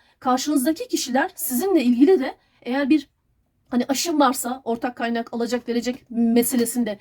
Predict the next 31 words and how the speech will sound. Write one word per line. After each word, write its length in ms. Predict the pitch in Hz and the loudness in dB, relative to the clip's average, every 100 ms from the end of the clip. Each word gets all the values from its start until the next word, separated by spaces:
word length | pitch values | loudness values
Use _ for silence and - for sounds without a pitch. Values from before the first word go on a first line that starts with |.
| _ | _
siz 220 | - 349 | -6 2
birazcık 440 | 294 277 254 240 - | 6 6 4 0 -4
daha 160 | 233 | -6
karşı 260 | - 240 - | -2 -4 -4
tarafa 240 | 240 269 | -6 -4
abanıyorsanız 680 | 240 226 254 311 277 240 381 - _ _ - | -4 0 2 2 2 -4 -8 -12 _ _ -2
o 100 | 269 | 2
zaman 260 | 330 311 | 4 4
bu 80 | 339 | 4
hikaye, 520 | 330 254 277 240 381 - _ _ _ - | 4 2 0 0 -4 -12 _ _ _ -4
e, 340 | 226 233 226 214 | -2 -2 0 4
bir 200 | 302 - _ | 2 2 _
size 380 | - - 262 359 | -8 -6 -2 -2
karşı 340 | 294 254 - | 0 0 0
bir, 200 | 240 226 - _ _ | -2 -4 -8 _ _
e, 60 | 220 | -8
dön-, 600 | 220 202 226 247 240 190 _ | -8 -2 2 4 2 0 _
dönen 300 | 240 254 254 | 0 4 4
bir 80 | 233 | 2
hikaye 320 | 247 285 254 | 0 -2 -2
olacağı 380 | 233 240 311 427 | 0 -2 -2 -4
için 220 | 359 370 - | -6 -6 -4
ilk 180 | 302 | 0
bir 140 | 330 294 | 4 2
buçuk 220 | 302 - | 2 -4
ay, 140 | 320 359 | -8 -8
iki 220 | 269 294 | -6 -4
ay 120 | 311 | 0
biraz 220 | 277 277 | 2 2
zorlayıcı 440 | 247 262 262 262 254 | 2 0 0 0 -2
olabilir. 360 | 214 190 - | -6 -10 -12